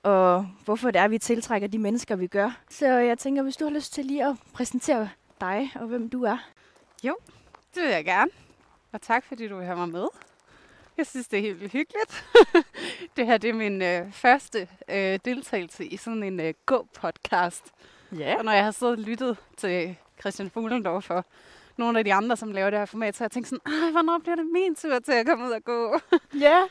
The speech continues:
Speaker 2: Ja,
Speaker 1: og nu
Speaker 2: så
Speaker 1: blev det din tur.
Speaker 2: nu blev det <laughs> min tur. Så det er jeg bare helt vildt godt tilfreds med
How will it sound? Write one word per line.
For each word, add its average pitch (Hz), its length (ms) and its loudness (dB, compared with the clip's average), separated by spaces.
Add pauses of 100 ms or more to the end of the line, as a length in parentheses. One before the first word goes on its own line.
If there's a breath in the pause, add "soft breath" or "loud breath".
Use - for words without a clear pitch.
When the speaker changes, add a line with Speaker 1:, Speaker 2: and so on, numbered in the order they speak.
(140)
Speaker 2:
Ja, 214 260 8
Speaker 1:
og - 180 -2
nu 294 80 8
Speaker 2:
så 311 60 2
Speaker 1:
blev 311 180 6
det 247 120 0
din 269 180 6
tur. 277 260 10
Speaker 2:
nu 370 140 8
blev 392 360 12
det 330 100 2
<laughs> - 0 -
min 359 240 6
tur. 220 300 -4 (420 loud breath)
Så 226 140 -2
det 226 200 4
er 202 40 6
jeg 208 100 6
bare 202 160 6
helt 226 180 -2
vildt 190 120 -8
godt 202 160 -2
tilfreds 202 440 -8
med 185 160 -4